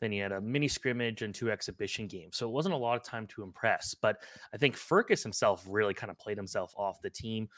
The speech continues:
Just, it did not, like, I've seen a lot of him in the last couple of years. He didn't look engaged in the puck. He did not do a lot defensively. Nowhere to be found on the score sheet. In terms of players who just didn't impress, it was him. But one guy that impressed me,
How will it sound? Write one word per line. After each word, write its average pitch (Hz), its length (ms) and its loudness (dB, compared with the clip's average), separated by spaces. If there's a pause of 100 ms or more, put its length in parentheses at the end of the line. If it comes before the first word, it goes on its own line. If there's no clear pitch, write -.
(320)
Just, - 300 2
it 127 140 -2
did 143 160 4
not, 139 260 4
like, 113 180 0
I've 156 140 4
seen 202 120 4
a 143 40 4
lot 113 220 4
of - 80 -2
him 147 180 -2 (140)
in - 20 -8
the 120 60 -4
last 123 240 -6
couple 143 180 -2
of 139 80 0
years. 147 300 2 (240)
He 107 160 -6
didn't 135 220 4
look 165 180 2
engaged 135 440 0
in 123 60 -6
the 113 80 -6
puck. 101 320 -4
He 110 80 -8
did 120 160 2
not 120 220 4
do 143 120 0
a 127 40 0
lot 123 260 4
defensively. 104 720 -4 (360)
Nowhere 139 300 6
to 139 100 6
be 127 100 0
found 113 220 -2
on 110 80 -2
the 101 40 -4
score 107 300 -2
sheet. 113 260 -6 (260)
In 120 40 -6
terms 208 240 6
of - 140 0
players 131 360 2
who 123 80 0
just 110 220 -8 (380)
didn't 110 160 -6
impress, 104 480 0 (180)
it 120 60 -2
was 98 120 -4
him. 110 240 2 (160)
But 131 100 6
one 139 200 4
guy 165 160 6
that 120 160 4
impressed 110 380 -2
me, 110 320 -8